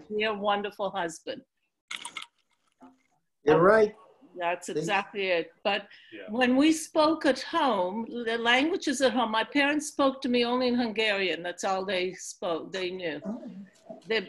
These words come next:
Speaker 1: we had to share an apartment, a flat, a two-bedroom flat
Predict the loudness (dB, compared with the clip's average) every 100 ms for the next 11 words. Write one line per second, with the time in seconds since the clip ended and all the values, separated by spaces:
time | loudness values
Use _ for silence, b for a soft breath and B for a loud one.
0 | -10 -8 0 2 4 2 2 -2 -2 0
1 | 4 4 4 2 0 -2 -2 2 2 0
2 | -4 -4 -4 -6 -2 4 6 6 4 -4
3 | -10 -10 -2 -2 2 2 0 -4 -6 -8
4 | -4 0 2 0